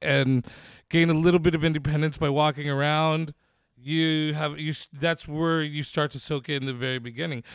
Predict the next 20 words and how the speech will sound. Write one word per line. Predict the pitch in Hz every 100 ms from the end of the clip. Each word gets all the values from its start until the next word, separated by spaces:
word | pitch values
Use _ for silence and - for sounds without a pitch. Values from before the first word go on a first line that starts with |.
| - -
So | 160
if | 170
it's | 190
fucking | - 208 - 135
violent | 117 123 135 147 151
and | 131 127
you're | 127
getting | 147 117
fucking | 104 143 135 117 107 -
fucked | 135 -
with, | 147 143 147
or | 123
you're | 120
getting | 135 127
beat | 127 131
up, | 139 139 127
or |
you're | 117
getting | 135 131
molested, | 123 127 139 - 147 147 151